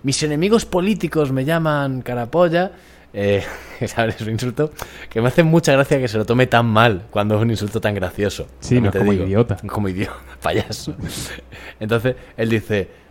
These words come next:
Speaker 1: "No, es que mis enemigos políticos me llaman así por mis, por mis rasgos". Es como,
Speaker 2: Sí, mi-,
Speaker 1: "No,
Speaker 2: mis atributos.
Speaker 1: no, en absoluto.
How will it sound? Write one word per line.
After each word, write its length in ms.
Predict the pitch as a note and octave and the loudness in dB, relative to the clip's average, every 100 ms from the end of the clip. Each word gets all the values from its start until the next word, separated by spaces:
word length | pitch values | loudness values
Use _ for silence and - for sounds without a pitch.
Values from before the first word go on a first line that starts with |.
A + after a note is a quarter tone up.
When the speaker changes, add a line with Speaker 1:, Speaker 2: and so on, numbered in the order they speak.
| - | -4
Speaker 1:
"No, 200 | D3+ D3 | -2 0
es 100 | C#3+ | -2
que 320 | - F#3+ D#3+ | -4 -4 -2
mis 160 | B2 A2+ | -4 -4
enemigos 260 | A#2 D#3 | 0 -2
políticos 360 | - E3 E3+ E3+ | 0 0 0 -2
me 140 | C#3 A2 | -2 -2
llaman 240 | B2 C#3+ | -2 -2
así 320 | B2+ - C3+ | -4 0 0
por 220 | C#3+ A#2 | 2 0
mis, 580 | G2+ F#2+ G2 F#2+ F#2 E2+ | 0 -2 -2 -2 -4 -6
por 160 | - G2 | -6 -2
mis 180 | G#2+ F#2 | 0 4
rasgos". 400 | A2+ B2 G2 F#2 | 6 6 4 -2
Es 60 | |
como, 160 | - B2+ | 0 2
Speaker 2:
Sí, 60 | A2 | 4
mi-, 80 | |
Speaker 1:
"No, 300 | A#2 F#3 A#3+ D#3+ | 6 8 8 4
Speaker 2:
mis 140 | B2 | -2
atributos. 360 | G#2 G#2 A#2 B2 | -2 2 4 8
Speaker 1:
no, 140 | G#3+ - | 8 6
en 160 | B2+ | 6
absoluto. 760 | B2 - A#2+ C#3+ A3+ - - | 6 6 6 8 8 6 2